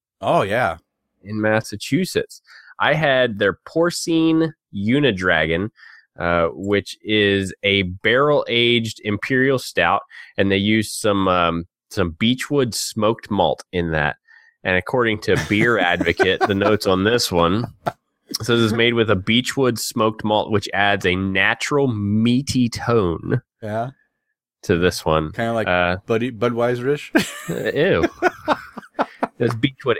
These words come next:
Speaker 2: aged, not beechwood
Speaker 1: Oh,
Speaker 2: smoked.
Speaker 1: yeah. Okay. Okay. <laughs>
Speaker 2: Yeah, it's, and it says there is no actual meat in the brew, and then it's aged a hundred percent in bourbon barrels. And the line at the bottom says, "Little piggies run, squeal to the heavens." <laughs>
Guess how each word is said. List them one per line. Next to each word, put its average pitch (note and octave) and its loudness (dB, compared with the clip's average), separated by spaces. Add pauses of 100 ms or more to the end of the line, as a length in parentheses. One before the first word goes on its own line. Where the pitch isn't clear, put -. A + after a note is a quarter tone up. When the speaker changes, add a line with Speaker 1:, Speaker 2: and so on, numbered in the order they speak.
Speaker 2:
aged, G2+ 0
not G#2 0
beechwood G#2+ 0
Speaker 1:
Oh, E3 2
Speaker 2:
smoked. B2+ 2
Speaker 1:
yeah. A2+ 0
Okay. F#2 -6
Okay. G2+ -8
<laughs> - -
Speaker 2:
Yeah, G#2 0
it's, A2 -2
and B2 2
it B2+ 0
says B2 0
there A#2+ 2
is A#2+ 0
no A#2 2
actual G#2+ 0
meat G#2 0
in G2 0
the G2+ 2
brew, G2+ 2
and F#2 2
then F2+ 2
it's F#2 -2
aged G#2 0
a G2+ 2
hundred A#2 0
percent G#2 0
in F#2+ -2
bourbon G2+ 0
barrels. F#2+ 2 (380)
And F2 -4
the F2+ 2
line G2 2
at F#2+ 0
the F2+ 0
bottom F2+ 0
says, F2 0
"Little G2+ 2
piggies G#2+ 0
run, F#2 0
squeal C3+ 0
to C3+ 0
the B2+ 2
heavens." A#2 0
<laughs> - -2